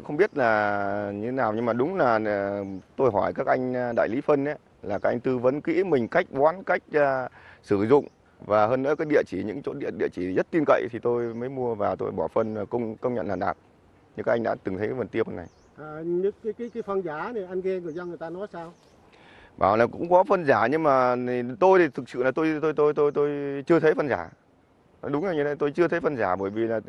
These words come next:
Speaker 1: người ta tư vấn mà đây cái chỗ đại lý, ờ, Hùng Luật đây là, là chỗ anh em cũng rất tin cậy mà bao nhiêu năm nay anh em làm ăn với nhau.
Speaker 2: Như vậy thì phương hướng sắp tới anh sẽ, à, À, như thế nào? Coi như cảm thấy, anh thấy, à, anh ổn định về vấn đề cuộc sống, ổn
Speaker 1: Dạ.
Speaker 2: định về vấn đề vườn cây, à, trồng của nhà anh.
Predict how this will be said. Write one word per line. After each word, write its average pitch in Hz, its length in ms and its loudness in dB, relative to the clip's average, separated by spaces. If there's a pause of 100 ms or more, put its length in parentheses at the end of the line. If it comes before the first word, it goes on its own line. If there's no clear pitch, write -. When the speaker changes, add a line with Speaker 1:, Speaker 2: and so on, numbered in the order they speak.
(220)
Speaker 1:
người 120 160 2
ta 123 160 2
tư 139 160 -2
vấn 151 240 2
mà 113 380 2 (120)
đây 135 220 2
cái 139 180 0
chỗ 147 200 -2
đại 123 160 0
lý, 139 280 -2
ờ, 147 140 0
Hùng 120 220 -2
Luật 117 200 4
đây 131 160 2
là, 113 260 -4
là 101 280 -6
chỗ - 140 -6
anh 131 180 -4
em 131 140 -2
cũng 117 100 -8
rất - 160 -8
tin 151 180 0
cậy - 220 4
mà 104 80 -4
bao 120 160 2
nhiêu 120 80 -6
năm 120 200 -6
nay 110 300 -8
anh 113 180 -6
em 113 140 -4
làm 95 200 -4
ăn 110 100 -2
với 110 100 -6
nhau. 113 200 -6 (800)
Speaker 2:
Như 202 100 -2
vậy 180 140 -4
thì 190 80 -6
phương 208 200 2
hướng 220 120 2
sắp 233 180 -8
tới 233 220 0
anh 185 260 -6
sẽ, 151 180 -10
à, 175 320 -6 (420)
À, 156 80 -8
như 190 160 0
thế 214 140 -2
nào? 175 240 -4 (160)
Coi 180 80 -6
như 185 100 -2
cảm 170 240 -8
thấy, 214 140 -4
anh 175 120 -6
thấy, 208 220 -4
à, 180 220 -8
anh 175 160 -8
ổn 165 180 -8
định 147 200 -10
về 156 100 -8
vấn 170 140 -12
đề 147 160 -12
cuộc 135 140 -14
sống, 185 220 -10 (260)
ổn 160 100 -4
Speaker 1:
Dạ. 202 80 -6
Speaker 2:
định 135 140 -8
về 156 100 -8
vấn 165 180 -10
đề 160 80 -8
vườn 139 260 -8
cây, 165 280 -8
à, 156 160 -8
trồng 139 200 -12
của 175 60 -12
nhà 156 180 -10
anh. 143 100 -12